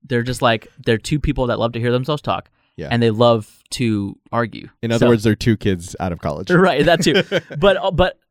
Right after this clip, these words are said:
Speaker 1: mo-, Harry, more Harry than Sally, because he has the arc of, like, you know, "I'm cynical, and I, w-, men and women can't be friends, and
Speaker 2: Yeah.
Speaker 1: I'm not," you know, all this stuff.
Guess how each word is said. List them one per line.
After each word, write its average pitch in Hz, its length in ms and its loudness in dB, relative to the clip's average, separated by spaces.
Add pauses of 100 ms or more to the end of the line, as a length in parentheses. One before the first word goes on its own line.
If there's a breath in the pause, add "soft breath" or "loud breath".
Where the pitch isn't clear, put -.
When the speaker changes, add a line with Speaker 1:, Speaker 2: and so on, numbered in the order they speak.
(140)
Speaker 1:
mo-, 170 240 2
Harry, 190 280 4
more 185 180 4
Harry 180 160 4
than 170 140 0
Sally, 117 260 2
because 117 220 -2
he 123 140 2
has 120 180 2
the 113 80 0
arc 110 220 2
of, 104 120 -4
like, 104 320 -4
you 117 80 -4
know, 87 180 -4
"I'm 107 200 -4
cynical, 113 480 -2
and 107 160 -2
I, 104 140 -2 (380)
w-, 123 240 -4
men 113 300 -2
and 104 80 -2
women 104 140 -6
can't - 140 -14
be - 80 -14
friends, 139 640 -2
and 110 100 -6
Speaker 2:
Yeah. - 20 -4
Speaker 1:
I'm 107 100 -4
not," 110 240 -6
you 117 60 -4
know, 101 120 -4
all 110 160 -2
this 110 100 -4
stuff. 104 180 -4